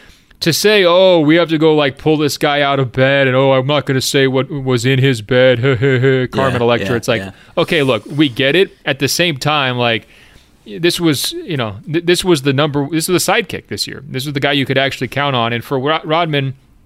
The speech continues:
Speaker 1: it wasn't the most well-rounded game. You know, he's not really scoring at all. By that point of his career, he's, like, openly passing up shots and just sort of, like, force-feeding the ball back to Jordan. At some points, kinda driving me crazy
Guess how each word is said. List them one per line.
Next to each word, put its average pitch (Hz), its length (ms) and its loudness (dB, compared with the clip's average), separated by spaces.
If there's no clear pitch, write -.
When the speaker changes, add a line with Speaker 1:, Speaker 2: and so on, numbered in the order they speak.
Speaker 1:
it 147 100 -4
wasn't 160 360 0
the 147 80 0
most 135 360 0
well-rounded 123 800 -2
game. 107 360 -8
You - 80 -12
know, 107 100 -6
he's 104 160 -10
not 123 220 -4
really 131 180 -2
scoring 120 480 -2
at 113 80 -2
all. 113 160 2
By 110 140 0
that 120 220 -2
point 143 200 -2
of 123 60 -2
his 123 160 -4
career, 117 580 -2
he's, 123 200 -4
like, 117 200 0
openly 139 480 -2
passing 120 440 -6
up 113 120 -4
shots 107 420 -2
and 101 100 -12
just - 160 -8
sort 120 140 -4
of, 107 100 -6
like, 110 200 -2
force-feeding 123 640 -6
the 117 80 -6
ball 113 240 -2
back 113 240 -4
to - 80 -18
Jordan. 107 480 -6
At 123 120 -8
some 135 200 -4
points, 120 260 -6
kinda 123 240 -4
driving 113 340 -4
me 113 120 -8
crazy 117 520 -2